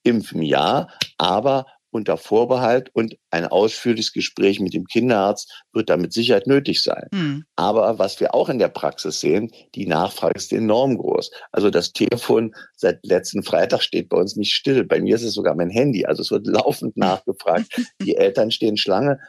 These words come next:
Speaker 1: und alle Eltern wollen die Kinder impfen. Denn Impfen ist sicher ein Baustein, dass die Kinder wieder am sozialen Leben teilnehmen.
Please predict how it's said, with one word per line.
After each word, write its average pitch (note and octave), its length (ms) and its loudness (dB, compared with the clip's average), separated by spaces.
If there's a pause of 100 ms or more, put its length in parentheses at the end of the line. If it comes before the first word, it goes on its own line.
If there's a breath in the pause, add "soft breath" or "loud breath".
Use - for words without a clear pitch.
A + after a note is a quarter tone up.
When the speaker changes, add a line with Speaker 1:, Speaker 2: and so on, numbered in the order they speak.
Speaker 1:
und - 220 -6 (200)
alle C#3+ 280 2
Eltern A2+ 400 0
wollen A#2 320 2 (200 loud breath)
die A#2 100 -10
Kinder A#2 300 2
impfen. - 380 0 (360 soft breath)
Denn A#2+ 400 0 (280 soft breath)
Impfen C#3 300 2
ist G#2 140 -4
sicher - 380 -2
ein C3+ 260 2
Baustein, F#2 420 2
dass F#2 160 -4
die F#2+ 120 -10
Kinder A#2 340 0
wieder G#2+ 160 0
am F#2 100 -2
sozialen F#2 460 0
Leben A#2+ 340 2
teilnehmen. C2 420 -4